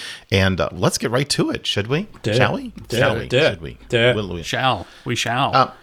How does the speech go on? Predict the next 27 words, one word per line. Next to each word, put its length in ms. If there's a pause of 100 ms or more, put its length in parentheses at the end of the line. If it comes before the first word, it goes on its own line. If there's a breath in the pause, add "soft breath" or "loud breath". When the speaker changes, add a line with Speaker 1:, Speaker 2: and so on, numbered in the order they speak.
(200)
Speaker 1:
so 300
fir-, 300
first 400
one 360
coming 300
in 280
is, 420
um, 240
kind 200
of 60
a 60
follow-on 640
from 240
some 240
of 180
our 480
V 320
R 540
experiences. 960
It's 260
a 200
short 280
little 160
video 640 (340 loud breath)
about, 640 (160)
uh, 220 (180)
what 440